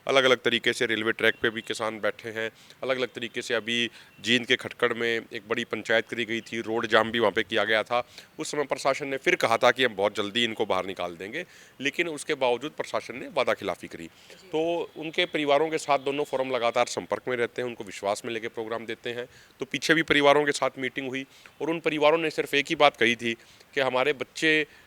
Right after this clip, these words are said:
आ, पूरे देश के किसानों के लिए लड़ाई लड़ते हुए जेल में गए हैं, हमें इस बात का फ़ख्र है। और दोनों मोर्चे आगे जिस भी तरीके की रणनीति बनाएंगे, उस रणनीति के साथ हम हैं, मोर्चों के साथ पूरे परिवार खड़े हैं। और आज जो रणनीति का भी जो आगे अभी ऐलान किया गया है,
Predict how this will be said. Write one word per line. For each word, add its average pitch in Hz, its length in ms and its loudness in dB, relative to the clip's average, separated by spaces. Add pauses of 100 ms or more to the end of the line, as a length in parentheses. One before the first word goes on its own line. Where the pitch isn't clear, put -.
(140)
आ, 127 100 2
पूरे 139 340 -2
देश 135 260 4
के 156 100 0
किसानों 139 340 0
के 139 80 -4
लिए 139 100 6
लड़ाई 135 260 4
लड़ते 127 240 -2
हुए 139 100 2
जेल 127 220 4
में 135 140 2
गए 131 160 6
हैं, 143 160 2
हमें 123 160 -2
इस 117 140 -8
बात 113 220 0
का 120 100 0
फ़ख्र 143 360 0
है। 151 200 2 (280)
और 147 80 -2
दोनों 170 300 2
मोर्चे 160 360 6
आगे 151 320 8
जिस 156 240 -4
भी 208 80 -2
तरीके 190 280 0
की 156 80 -2
रणनीति 123 360 -2
बनाएंगे, 113 360 2
उस 131 240 -4
रणनीति 110 320 -6
के 123 100 -2
साथ 107 240 0 (100)
हम 98 180 -6
हैं, 127 160 4 (300)
मोर्चों 139 320 4
के 139 60 2
साथ 117 180 2
पूरे 117 260 -4
परिवार 104 360 0
खड़े 123 300 2
हैं। 110 180 -2 (420)
और 143 320 8
आज 147 340 4
जो 160 340 -2
रणनीति 139 380 -4
का 160 120 8
भी 147 120 4
जो 139 140 2
आगे 127 200 4
अभी 123 180 2
ऐलान 117 240 0
किया 117 240 0
गया 110 220 0
है, 104 200 -4